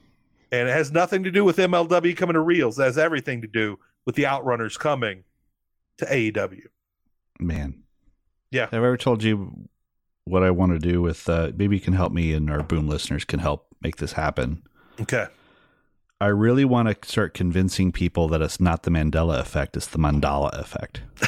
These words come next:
Speaker 1: <laughs> By the way,
Speaker 2: Like, you
Speaker 1: I got
Speaker 2: think, you think it's the Mandela effect, and
Speaker 1: Yeah,
Speaker 2: that's what
Speaker 1: and that's
Speaker 2: most
Speaker 1: the
Speaker 2: people
Speaker 1: Mandela.
Speaker 2: think,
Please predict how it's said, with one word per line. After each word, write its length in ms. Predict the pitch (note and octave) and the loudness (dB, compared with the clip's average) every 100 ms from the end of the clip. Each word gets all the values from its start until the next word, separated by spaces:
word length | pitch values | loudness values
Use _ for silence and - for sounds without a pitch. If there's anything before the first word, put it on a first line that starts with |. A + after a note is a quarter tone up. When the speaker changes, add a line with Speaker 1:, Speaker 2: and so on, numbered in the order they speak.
| - | 2
Speaker 1:
<laughs> 1800 | C4 - A#3+ C4 - B3 B3+ - A#3+ - A#3 B3 - G#3+ - - - - | 2 2 2 0 2 0 0 0 -2 0 -2 -2 -4 -6 -6 -20 -20 -20
By 260 | A2+ D#3 A#3 | -2 2 4
the 100 | F3+ | 2
way, 420 | B2+ D3+ A2+ F#2 - | 2 2 2 -4 0
Speaker 2:
Like, 220 | A#2+ - | 0 2
you 120 | B2+ | 2
Speaker 1:
I 60 | F#3 | 2
got 100 | G3+ | 2
Speaker 2:
think, 200 | F3+ - | 0 -4
you 260 | - B2+ A#2+ | -4 0 0
think 360 | - - G#3+ F3+ | 0 0 2 0
it's 120 | C#3+ | 0
the 100 | B2+ | 2
Mandela 540 | A2+ G#2+ A2+ B2 F#2+ | 4 4 4 2 0
effect, 460 | D2+ - C#2 - - | -4 -8 -10 -12 -6
and 100 | E2+ | 0
Speaker 1:
Yeah, 120 | A3+ | 2
Speaker 2:
that's 120 | D#3+ | 2
what 100 | G#3+ | 0
Speaker 1:
and 80 | F3 | 2
that's 100 | F#3 | 2
Speaker 2:
most 140 | F#3+ F3+ | 2 0
Speaker 1:
the 60 | F#3 | 0
Speaker 2:
people 280 | F#3 F3 | 2 4
Speaker 1:
Mandela. 180 | F#3+ A3+ | 4 4
Speaker 2:
think, 420 | G#3 D#3 - - | 2 0 -4 -12